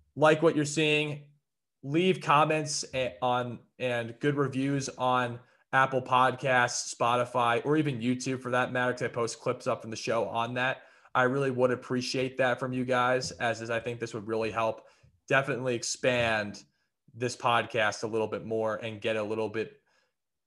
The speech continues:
more, help me figure out what I need to do better as your host for this show. So definitely let me know what you think of the topics,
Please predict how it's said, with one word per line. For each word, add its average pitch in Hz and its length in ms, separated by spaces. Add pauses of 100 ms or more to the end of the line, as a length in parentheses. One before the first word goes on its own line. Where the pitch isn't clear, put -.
(600)
more, 143 420 (160)
help 143 340
me 143 240
figure 127 240
out 113 120
what 120 100
I 117 60
need 117 160
to 110 40
do 110 200
better 110 460 (260)
as 107 480
your 120 180
host 117 320
for 120 100
this 101 160
show. 101 440
So 113 400
definitely 139 540
let 123 220
me 120 120
know 113 440 (460)
what 139 220
you 131 80
think 143 240
of 127 80
the 120 60
topics, 147 760